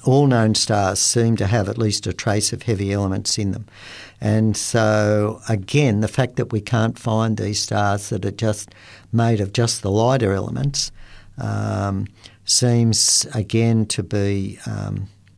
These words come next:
a problem, uh, for the Big Bang. There are, there are other things a-, as well. Um, and, of course, there's the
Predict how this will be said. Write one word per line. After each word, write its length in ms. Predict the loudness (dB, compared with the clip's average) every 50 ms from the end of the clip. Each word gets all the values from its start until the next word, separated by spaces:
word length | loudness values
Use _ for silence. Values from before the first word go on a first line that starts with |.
| -10 -10
a 60 | -10
problem, 480 | -6 -2 -2 0 0 0 -2 -4 -4 -8 -12 -20 -20 -20 -20 -20 -20 -20 -20 -20 _ _
uh, 320 | -8 -6 -4 -4 -4 -4 -6
for 160 | -2 -2 0
the 100 | 0 2
Big 180 | 0 0 0 2
Bang. 220 | 0 2 4 4
There 140 | 6 6 6
are, 120 | 6 4 4
there 200 | 4 4 6 6
are 60 | 6
other 200 | 4 4 2 0
things 400 | 2 2 4 4 4 2 2 0
a-, 240 | 0 0 0 0 -2
as 220 | -2 -2 -2 -2
well. 540 | 0 2 2 4 2 2 2 0 -2 -6 -8 -10
Um, 380 | -6 -4 -2 -2 -2 -2 -4 -4 0
and, 160 | 2 2 2
of 80 | 2 2
course, 300 | 2 2 2 2 0 0
there's 320 | 2 2 2 2 0 -2
the 260 | 0 0 2 2 0